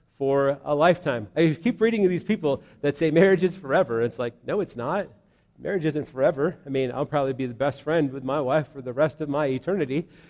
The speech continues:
but when you die in this life, your marriage covenant is over. So you can, I'm sure, you know, be friends or whatever at eternity,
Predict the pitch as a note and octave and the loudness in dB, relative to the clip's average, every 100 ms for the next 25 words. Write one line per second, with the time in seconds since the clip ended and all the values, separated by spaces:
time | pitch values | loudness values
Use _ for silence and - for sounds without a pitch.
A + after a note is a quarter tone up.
0 | _ - C#3 C3+ C3 - - _ _ C3+ | _ -2 2 4 2 -2 -14 _ _ -2
1 | F3+ F#3+ E3+ D3 E3+ C#3+ C#3+ - - C#3+ | 2 2 4 4 4 2 -2 -6 -4 0
2 | D3+ D3+ E3 C#3+ D3 C#3+ D#3 E3 C3+ - | 0 0 -2 0 -2 0 2 0 -2 -4
3 | E3+ D#3 C3+ C3+ - E3+ D#3 A3 A#2+ A2 | -4 -2 -4 -6 -8 -4 -2 -4 -6 -20
4 | _ _ _ _ - D3 C#3 C3 A#2 B2+ | _ _ _ _ -2 0 2 0 -2 -4
5 | D#3+ D3+ B2+ A2+ G#2 - A#2+ - D3+ D#3+ | -2 0 0 -2 -8 -12 -14 -8 -6 -6
6 | C3+ - B2 B2 A#2 _ C#3 B2+ C3 C3 | -8 -10 -8 -6 -8 _ -6 -4 -4 -4
7 | A#2 A#2+ B2 B2 C3+ C#3 C#3 C3 D3 B2+ | -6 -6 -2 -2 -2 2 2 2 -2 -2
8 | E3 G3 A#2+ B2 | -2 -2 -2 -4